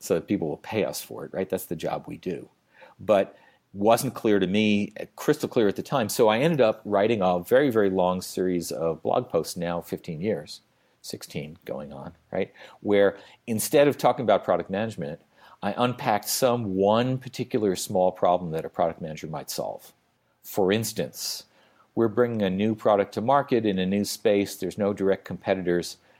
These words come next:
How do we price that product? Why? Because maybe there's folks in the Valley who are in that very situation, who have rushed something to market and have forgotten to price it. And they're stuck. And now they could actually call me up to say, "Well, we forgot to price our product. Do you know how to do that?"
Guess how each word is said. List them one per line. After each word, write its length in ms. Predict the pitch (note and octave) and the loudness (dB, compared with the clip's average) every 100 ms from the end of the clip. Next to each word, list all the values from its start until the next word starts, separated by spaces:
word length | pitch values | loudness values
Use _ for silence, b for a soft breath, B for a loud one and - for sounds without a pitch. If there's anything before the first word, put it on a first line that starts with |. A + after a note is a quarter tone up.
| b | b
How 140 | G#3 | -4
do 80 | A#3 | 0
we 140 | C3+ | 0
price 560 | - - - - - - | -2 -6 -4 -4 -4 -6
that 300 | - A2 - | -4 -6 -6
product? 560 | - G#2+ C#3 - - - - | -4 -4 -6 -14 -20 -20 -16
Why? 680 | F#2 E2 F2 D#2+ D#2+ E2 C3 | -14 -6 0 4 4 4 2
Because 380 | B2 A#2+ B2+ G#2 | 0 0 -2 0
maybe 300 | G2+ B2+ C3 | 0 2 2
there's 220 | A2+ G#2 | 0 2
folks 280 | A2+ G#2 - | 0 0 0
in 80 | |
the 60 | F2+ | -2
Valley 360 | F2+ F2 F#2+ F#2 | 2 2 2 2
who 160 | F#2+ | 0
are 60 | F2 | 0
in 220 | - G2+ | 0 -2
that 180 | G2+ F2 | 0 0
very 180 | F2+ F2 | 0 -2
situation, 880 | - E2+ F2+ E2 G2 - - F#2+ - b b | -4 -8 -4 0 0 -2 -10 -14 -18 b b
who 240 | G#2+ F#2+ | -2 4
have 180 | F2+ E2+ | 4 2
rushed 380 | F2 G#2 - - | 2 0 0 -2
something 320 | A#2+ G#2 G2 | -2 0 -2
to 100 | G2 | -2
market 380 | F#2 A2 - F2 | 2 0 2 0
and 120 | F2 | 2
have 120 | F2+ | 0
forgotten 420 | - F#2+ F#2 F2 | -2 0 0 0
to 80 | - | -6
price 380 | - F#2 F#2+ - | -6 -4 -2 -4
it. 200 | C2+ - _ _ _ - | -8 -8 _ _ _ -2
And 360 | G2 G2 G2 - | 2 2 0 0
they're 220 | A#2+ C3 | 2 2
stuck. 520 | - - C#3 - - | 0 2 2 2 -6
And 140 | G#2+ | -2
now 160 | G#2+ G#2+ | 2 4
they 160 | A2 D3 | 4 2
could 200 | - A#2 | 4 4
actually 280 | A2+ A#2+ | 4 0
call 260 | - - F2+ | -2 0 -2
me 200 | F#2 C3 | 0 0
up 280 | G#3+ - - | 0 -2 -14
to 100 | F2+ | -10
say, 220 | - F#2+ | -2 0
"Well, 300 | A2 G#2+ - b b | 2 2 0 b b
we 100 | - | -4
forgot 340 | D#3+ A#2+ G#2 F#2+ | 0 0 0 0
to 60 | G#2+ | -2
price 240 | F#2+ F2+ | -2 0
our 60 | G2+ | -2
product. 380 | - G#3+ A#2 - | 0 0 0 -4
Do 100 | G#2+ | -4
you 120 | B2 | -2
know 100 | A2+ | -2
how 140 | A2+ | -4
to 100 | F#2+ | -4
do 260 | D#2 - G#2+ | -6 -6 -6
that?" 480 | - - - - | -6 -10 -12 -20